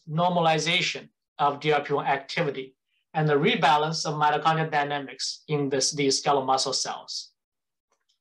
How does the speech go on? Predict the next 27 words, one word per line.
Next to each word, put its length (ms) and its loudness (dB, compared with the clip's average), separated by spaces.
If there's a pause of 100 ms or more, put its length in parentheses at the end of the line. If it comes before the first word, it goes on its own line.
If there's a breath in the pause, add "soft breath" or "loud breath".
(140)
So 180 2
with 220 4
all 220 4
these 540 2 (400 soft breath)
sort 140 0
of 80 2
encouraging 800 0 (220)
findings, 720 0 (1400)
one 280 2
thing 180 0
we 80 6
notice 420 2
is, 320 -6 (760)
and 220 0
as 220 -2
many 240 2
researchers 680 0
know, 360 -2
that 360 -4
causations 1000 -2 (540)
or 100 0
the 60 4
correlations 720 2
does, 360 -2
doesn't 420 0
mean 240 -4
co-, 320 -2